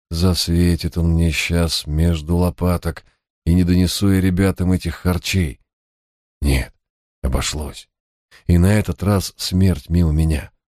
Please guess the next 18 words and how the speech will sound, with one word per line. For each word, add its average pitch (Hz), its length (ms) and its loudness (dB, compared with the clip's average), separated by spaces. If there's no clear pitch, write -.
прошла. 73 540 -6
Только - 240 -2
холодком 82 600 -2
от - 120 -14
неё - 300 -6
потянуло. 69 560 -4
Вышел 110 500 4
я 101 220 4
из 92 120 -2
комендантской 90 840 0
на 73 140 -2
твёрдых 82 460 -2
ногах, 67 520 -4
а 85 120 4
во 85 100 2
дворе 85 380 2
меня 82 360 2
развезло. 73 800 -4